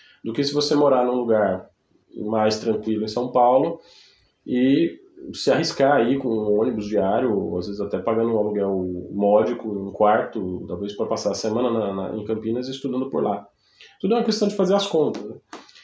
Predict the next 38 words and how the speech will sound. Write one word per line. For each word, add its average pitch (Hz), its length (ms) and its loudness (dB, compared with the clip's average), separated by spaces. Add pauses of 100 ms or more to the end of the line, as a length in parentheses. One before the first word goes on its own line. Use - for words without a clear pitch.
(280)
Mas 151 100 4
eu 185 80 6
acho 196 120 0
que - 60 0
é 196 40 4
uma, 165 600 4 (1040)
é, 120 240 2
exa-, 135 220 0
talvez 139 260 4
até 151 180 4
porque 170 280 2
a, 147 60 6
a 135 240 4
Unicamp 131 440 2
não 120 220 -4
tem 120 240 2
uma, 98 360 -2
um, 101 600 -8
um 98 40 -16
professor 110 300 -4
de 107 60 -4
violão, 104 580 0 (100)
o 98 100 -6
Gilson 113 340 0
Antunes 104 320 -2
está 98 220 -2
lá 101 800 0
há 90 40 -2
cinco 123 440 -2
anos, 107 500 -2
né? 98 140 -6
Muito 117 260 -6
pouco 135 300 0 (240)
tempo 123 340 0
pra 95 220 -4
construir 104 580 -6 (720)
um, 107 80 -6
um, 95 1160 -4